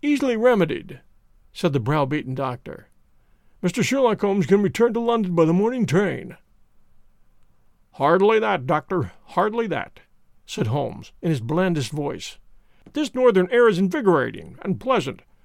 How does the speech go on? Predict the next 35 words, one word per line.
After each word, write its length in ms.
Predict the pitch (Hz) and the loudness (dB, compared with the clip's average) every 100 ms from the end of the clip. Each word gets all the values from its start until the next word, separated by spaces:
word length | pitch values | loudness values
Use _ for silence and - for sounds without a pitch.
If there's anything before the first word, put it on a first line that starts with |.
| - | -20
so 140 | - 139 | -6 -4
I 80 | 170 | -2
propose 400 | 175 175 196 190 | 0 2 2 2
to 100 | 196 | -2
spend 300 | - 240 190 | -2 -4 -4
a 40 | |
few 200 | - 226 | -4 2
days 260 | 190 202 165 | 2 2 -2
upon 300 | 156 202 185 | -2 0 2
your 120 | 208 | 2
moors, 520 | 208 254 147 92 - - _ _ - | 0 0 -2 -4 -10 -20 _ _ -10
and 80 | 139 | -4
to 60 | |
occupy 460 | - 208 180 160 208 | -2 0 -2 0 0
my 180 | 185 185 | 2 2
mind 380 | 190 220 196 147 | 2 0 0 -2
as 120 | 120 | -2
best 280 | 220 208 226 | -4 -4 -4
I 140 | 220 | -2
may. 400 | 190 156 - - _ _ _ _ _ _ | -2 -2 -8 -16 _ _ _ _ _ _
Whether 220 | 151 156 | -4 2
I 80 | 175 | 2
have 120 | 175 | 2
the 60 | 156 | 0
shelter 440 | - 233 208 202 | 0 0 0 0
of 100 | 151 | 2
your 160 | 143 156 | 2 2
roof 400 | 143 240 247 - | 2 0 -2 -4
or 80 | 170 | -6
the 80 | 139 | -2
village 400 | 151 214 160 - | 0 2 0 -2
inn 280 | 226 220 208 | -2 -2 -2
is, 240 | 233 226 160 | 0 0 0
of 100 | 135 | -4
course, 360 | - 214 - | -2 -2 -4